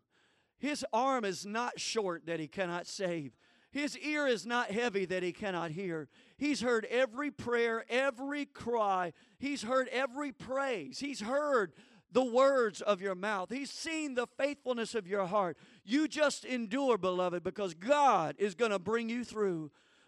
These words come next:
to the other side. Would you stand with me right now? There's legend surrounding the events of the Battle of Marathon.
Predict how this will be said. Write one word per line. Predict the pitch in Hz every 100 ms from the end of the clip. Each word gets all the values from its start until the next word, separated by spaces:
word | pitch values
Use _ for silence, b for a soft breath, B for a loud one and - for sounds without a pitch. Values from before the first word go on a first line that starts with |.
| b
to | 226
the | 190 196
other | 185 175
side. | 156 165 160 143
Would | 175 175
you |
stand | 175 220 208
with | 208 196
me | 190
right | 180 180
now? | 175 170 165 - _ _ _ _ _ _ _ _ _ _ _ _ _ _ _ _ _ -
There's | 208 196
legend | 214 240 196 214 -
surrounding | 214 214 220 220 208
the | 180 196
events | 165 214 220 -
of | 185
the | 180
Battle | 190 202 208 185
of | 156
Marathon. | 185 190 185 190 170 160 151